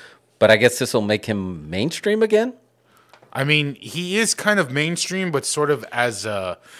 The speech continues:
Speaker 2: he's mainstream as sort of an underground character, I guess you could say, or an ironic character.
Speaker 1: Yeah, this is,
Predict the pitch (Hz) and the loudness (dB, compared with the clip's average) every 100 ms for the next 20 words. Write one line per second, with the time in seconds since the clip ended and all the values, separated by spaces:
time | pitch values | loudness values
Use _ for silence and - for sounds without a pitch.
0 | - - 196 135 180 233 - - 220 220 | -14 -4 -4 0 -2 0 -2 -2 -2 0
1 | 147 139 170 170 151 104 - _ _ _ | -2 -2 -2 0 -2 -4 -16 _ _ _
2 | - 143 156 156 117 135 143 143 - 127 | -6 -4 -2 -4 -2 0 0 -2 -8 -2
3 | 135 147 202 202 185 214 240 226 220 240 | -2 0 0 0 0 -4 -4 -8 -12 -8
4 | 311 330 - - - 135 143 139 135 131 | -6 -6 -8 -18 -2 2 2 2 2 2
5 | 190 226 - - 226 254 - 285 - - | 2 0 -6 0 0 0 -2 -6 -6 -14
6 | _ 113 165 90 90 113 156 160 135 98 | _ 8 10 10 6 4 6 6 2 -2